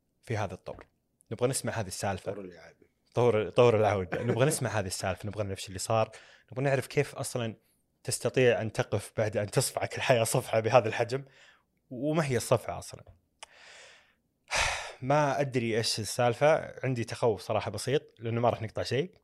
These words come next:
Speaker 1: بس صديقي اللي عبد الله عادل، شكرًا، اللي اقترح هذه الحلقة، يقول إنه الأمور طيبة. فأبو عبد الله، أهلًا وسهلًا.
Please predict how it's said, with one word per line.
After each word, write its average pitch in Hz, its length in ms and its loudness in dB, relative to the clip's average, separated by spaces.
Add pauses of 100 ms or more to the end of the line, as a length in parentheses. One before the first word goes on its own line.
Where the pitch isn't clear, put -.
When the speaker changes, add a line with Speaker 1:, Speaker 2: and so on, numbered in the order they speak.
(760)
Speaker 1:
بس - 420 -4
صديقي 117 420 0
اللي 98 380 -2
عبد 87 180 -2
الله 107 120 2
عادل، 98 260 0
شكرًا، - 320 -6 (380)
اللي 104 120 -6
اقترح - 320 -4
هذه 107 100 -2
الحلقة، 120 600 0
يقول 131 260 2
إنه 110 400 -4 (100)
الأمور 95 300 -8
طيبة. - 280 -20 (760)
فأبو 98 640 -2
عبد 95 140 -8
الله، 117 220 0 (760)
أهلًا 120 160 2
وسهلًا. 87 320 -10